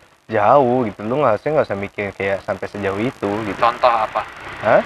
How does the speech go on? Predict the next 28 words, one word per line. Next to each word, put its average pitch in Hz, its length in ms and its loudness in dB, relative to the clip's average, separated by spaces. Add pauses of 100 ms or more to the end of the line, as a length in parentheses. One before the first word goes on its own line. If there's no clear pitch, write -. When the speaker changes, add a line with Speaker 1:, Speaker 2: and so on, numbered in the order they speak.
(400)
Speaker 2:
Apa 127 160 2
contohnya? 123 480 2 (220)
Speaker 1:
<laughs> 117 160 0
Speaker 2:
Pikiran 120 320 0
sampai 123 240 -4
sejauh 117 240 -2
itu? - 140 -10 (440)
Speaker 1:
Eh, 95 580 2 (1800)
nggak 98 220 2
lah, 107 140 4
males 104 320 2
lah. - 160 -2 (200)
<laughs> - 200 -14
Males 107 240 6
lah, 127 100 0
nggak 104 220 4
usah 107 160 6
lah. 110 80 6 (100)
Speaker 2:
Apa? 117 80 2
Speaker 1:
Nggak 107 160 6
usah, 104 160 4
nggak 98 160 0
usah. 101 140 -8
Speaker 2:
Dikit 104 240 -4
aja, 143 180 0
dikit. 120 480 -8 (600)
Speaker 1:
Misalnya 120 420 6
kayak, 110 320 6